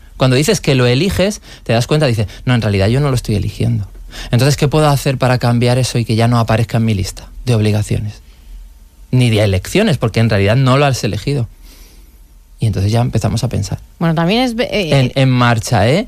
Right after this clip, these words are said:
Speaker 1: Y ella se dio cuenta y dijo, "Vale, podría no cocinar, pero es que son muy chiquititos, no pueden cocinar solos, mis niños se van a morir". Vale. <laughs> Entonces, no lo voy a hacer. ¿Podría buscarme una persona?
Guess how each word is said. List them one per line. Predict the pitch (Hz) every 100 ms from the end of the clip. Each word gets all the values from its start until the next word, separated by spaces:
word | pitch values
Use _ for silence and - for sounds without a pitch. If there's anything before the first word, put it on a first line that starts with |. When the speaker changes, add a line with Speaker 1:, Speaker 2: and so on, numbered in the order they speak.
| -
Speaker 1:
Y | 139
ella | 139 147
se | 156
dio | 139
cuenta | 160 175
y |
dijo, | 147 123 113 95 -
"Vale, | 135 127 95
podría | 95 131 147
no | 175
cocinar, | 170 156 135 98 90
pero | 95 92
es |
que | -
son | 113
muy | 135
chiquititos, | 156 101 135 147
no | 92
pueden | 120 139
cocinar | 113 98 92
solos, | 139 104
mis | 92
niños | 139 151
se | 110
van | 98
a | 107
morir". | 95 85
Vale. | - 92 101 104 208 - 196
<laughs> | - - 208 165
Entonces, | 123 117 113 101 -
no | 135
lo | 143
voy | 131
a |
hacer. | 104 98 - -
¿Podría | 151 139 135
buscarme | 151 170 147
una | 127
persona? | 98 - - 147